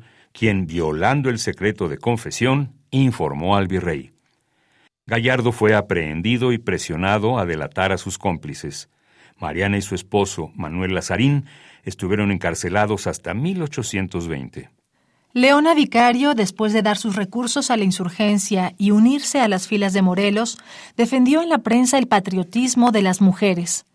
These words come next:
Speaker 2: En febrero de mil ochocientos treinta y uno, exigió al presidente Anastasio Bustamante que garantizara la vida de su marido, Andrés Quintana Roo, quien era amenazado por haber denunciado el crimen de Vicente Guerrero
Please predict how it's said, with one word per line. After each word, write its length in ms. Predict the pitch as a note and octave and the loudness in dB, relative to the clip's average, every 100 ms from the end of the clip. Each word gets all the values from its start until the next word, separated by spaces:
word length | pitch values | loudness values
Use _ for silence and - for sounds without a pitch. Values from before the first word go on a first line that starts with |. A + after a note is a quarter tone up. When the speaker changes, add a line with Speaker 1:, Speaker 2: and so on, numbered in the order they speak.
| _ _ - - - | _ _ -20 -10 0
Speaker 2:
En 140 | G#3+ | 2
febrero 440 | A3+ A3+ A#3+ B3+ | 4 4 4 4
de 120 | C#4 A3+ | 6 6
mil 120 | A3+ | 6
ochocientos 480 | A3+ G#3 G#3+ G#3 G#3 | 4 0 0 0 0
treinta 300 | G3+ F#3+ G3 | 0 2 2
y 100 | A3 | 4
uno, 300 | A3+ A#3+ B3+ - - - | 6 6 2 -8 -8 -2
exigió 400 | A#3+ C4 A#3 E4 | 2 2 4 4
al 60 | |
presidente 600 | F4 F4 C#4+ G3+ G#3 G3+ | 4 2 2 4 4 4
Anastasio 580 | A3+ F#3 - A3 G#3+ A#3+ | 4 4 2 2 2 2
Bustamante 800 | F#3+ F#3 G3 G#3 A#3 A#3 C4+ C4 | 0 0 2 4 4 4 2 0
que 120 | - A3+ | 2 6
garantizara 600 | A#3 A#3 A#3+ A#3 C#4 D4+ | 6 6 4 2 2 2
la 140 | C4 | 2
vida 240 | G3 A3+ B3 | 2 2 2
de 80 | |
su 160 | G3+ G3 | 2 2
marido, 500 | F#3 G3+ A#3 C4 C4+ _ | 2 2 2 2 -2 _
Andrés 440 | - G3 G#3+ C4 C4 | 2 4 6 4 2
Quintana 440 | - A3+ G3+ F#3+ | 2 4 4 4
Roo, 340 | F#3+ F#3+ F3 - _ _ - - - - | 4 2 0 -8 _ _ -20 -20 -20 -6
quien 160 | A3+ G#3+ | 2 4
era 200 | A#3 A#3+ | 6 6
amenazado 640 | A3 G3 F#3 A3 A3 C#4 | 4 4 4 2 4 2
por 160 | B3 G3+ | 2 2
haber 260 | G3 G3+ | 2 2
denunciado 680 | G#3 G3+ F#3+ - A3 A3 A3+ | 2 2 2 2 2 4 2
el 160 | G3 | 0
crimen 400 | F#3 A#3 B3+ C4+ | 0 2 4 4
de 100 | A#3 | 2
Vicente 440 | G3 F#3 G#3+ G3 A#3+ | 2 2 2 2 2
Guerrero 380 | B3 B3+ G#3+ | 4 6 4